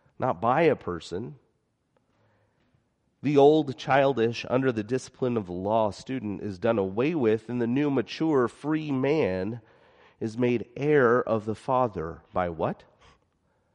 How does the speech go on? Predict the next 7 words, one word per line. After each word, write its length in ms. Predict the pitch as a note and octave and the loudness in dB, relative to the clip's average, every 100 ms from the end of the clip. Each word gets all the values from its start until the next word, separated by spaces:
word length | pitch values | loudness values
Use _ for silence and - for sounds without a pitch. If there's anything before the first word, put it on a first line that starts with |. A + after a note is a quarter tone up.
| _ _ | _ _
By 160 | - A3 | -18 -18
faith 680 | - C#4+ E4 F2+ D#2+ - _ _ _ _ | -12 -4 -4 -4 -10 -20 _ _ _ _
in 200 | D#3 D#3+ | -8 -8
Christ 480 | D3+ - G#2 G#2+ - | -6 -6 -6 -8 -14
Jesus, 480 | - E3 A#2+ D#2+ C2 - | -10 -10 -10 -14 -14 -16
verse 160 | F2 - | -16 -14
twenty-six. 760 | E2+ F#2+ A2 G3+ G3 _ _ | -12 -10 -10 -12 -12 _ _